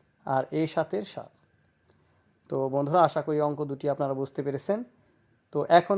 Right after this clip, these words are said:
কিন্তু আপনাদের জন্য একটি কুইজ আছে, তো কুইজটি দেখুন। আজকের কুইজ, আহ, নয়শো নিরানব্বই গুণ শূন্য। তো এখানে এই শূন্য দিয়ে যদি আমরা নয়শো নিরানব্বইকে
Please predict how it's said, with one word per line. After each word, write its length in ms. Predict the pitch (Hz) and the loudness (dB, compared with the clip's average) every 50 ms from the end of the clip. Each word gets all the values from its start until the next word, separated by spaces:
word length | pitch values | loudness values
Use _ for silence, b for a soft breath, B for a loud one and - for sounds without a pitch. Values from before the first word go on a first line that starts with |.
| 180 | 0
কিন্তু 160 | 196 202 190 196 185 | -2 2 4 4 4
আপনাদের 280 | 185 190 180 170 170 165 | 4 4 2 2 2 0
জন্য 140 | 185 185 180 180 175 | 0 0 2 2 0
একটি 140 | 175 - 202 190 - | 0 -4 -10 -8 -6
কুইজ 180 | 151 139 135 135 | -4 -4 -4 -4
আছে, 180 | 120 - - 139 - | -6 -8 -8 -8 -6
তো 60 | 143 139 135 - | -6 -6 -4 -4
কুইজটি 260 | 151 151 - - 175 156 | -6 -6 -6 -4 -4 -2
দেখুন। 280 | 160 151 - 185 202 240 - _ _ _ _ _ _ _ _ _ _ _ _ _ _ _ _ _ _ _ _ _ _ _ _ _ _ _ _ _ _ _ _ _ _ _ _ - 160 170 | -2 -2 -4 -4 -6 -8 -10 _ _ _ _ _ _ _ _ _ _ _ _ _ _ _ _ _ _ _ _ _ _ _ _ _ _ _ _ _ _ _ _ _ _ _ _ 6 8 8
আজকের 320 | 170 175 - - 202 190 180 - | 6 6 2 0 0 0 0 0
কুইজ, 260 | 156 160 180 214 208 - - _ _ _ _ _ _ _ _ _ _ _ _ _ _ _ _ - | 0 0 0 0 -2 -8 -16 _ _ _ _ _ _ _ _ _ _ _ _ _ _ _ _ 2
আহ, 240 | 151 151 151 147 147 147 | 4 4 6 6 6 8
নয়শো 300 | 165 196 226 214 - 247 | 10 10 10 8 6 2
নিরানব্বই 600 | 233 220 208 196 180 175 175 165 151 139 147 170 214 254 - - _ _ _ _ _ _ _ _ _ _ _ _ _ _ 156 147 | 2 4 4 6 6 6 4 2 2 2 2 2 2 0 -4 -14 _ _ _ _ _ _ _ _ _ _ _ _ _ _ -2 2
গুণ 180 | 160 175 202 202 | 4 4 4 2
শূন্য। 320 | - - 165 143 120 110 - - - _ _ _ _ _ _ _ - | 0 -2 -2 -2 -2 -4 -10 -16 -20 _ _ _ _ _ _ _ -4
তো 60 | 160 156 - - 175 | -2 -2 0 2 0
এখানে 300 | 180 175 - 220 196 165 190 240 - - - 156 | 2 4 4 4 4 4 2 2 -2 -6 -6 -6
এই 80 | 151 147 | -6 -6
শূন্য 320 | - - 220 226 247 254 262 254 | -4 -2 -2 0 2 4 2 4
দিয়ে 180 | 220 233 190 175 175 165 | 4 6 6 6 6 6
যদি 120 | 180 170 175 175 | 4 4 4 4
আমরা 140 | 165 165 165 160 156 | 4 6 4 4 6
নয়শো 260 | 165 175 170 - - | 4 4 4 2 0
নিরানব্বইকে 680 | 202 202 202 190 180 180 180 175 175 190 180 180 185 | -2 0 2 2 2 2 0 0 0 -2 -2 0 -2